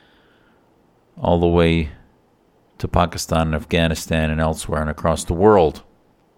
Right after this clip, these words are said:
But now they're merging. But now we're beginning to see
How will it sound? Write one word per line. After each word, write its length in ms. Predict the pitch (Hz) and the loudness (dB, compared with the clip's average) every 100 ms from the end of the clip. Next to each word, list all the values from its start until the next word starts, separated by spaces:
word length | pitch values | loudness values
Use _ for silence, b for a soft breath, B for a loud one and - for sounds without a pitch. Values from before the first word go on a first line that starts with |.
| _ _ _ _ _ _ _ _ _ _ _ - | _ _ _ _ _ _ _ _ _ _ _ -2
But 140 | 104 | 0
now 460 | 110 120 110 87 - _ _ _ _ _ _ _ _ _ _ _ _ | 2 4 2 0 -8 _ _ _ _ _ _ _ _ _ _ _ _
they're 200 | - 95 | 0 2
merging. 440 | 87 85 78 - - - _ _ _ _ _ _ _ _ - | 4 2 0 -4 -14 -20 _ _ _ _ _ _ _ _ -4
But 140 | 98 | 0
now 420 | 110 113 98 80 - _ _ _ _ _ _ _ - | 2 2 2 0 -8 _ _ _ _ _ _ _ -2
we're 100 | 104 | 0
beginning 440 | 98 98 107 104 | 2 2 2 0
to 100 | - | -4
see 560 | 90 - 165 104 87 | -4 2 2 2 -2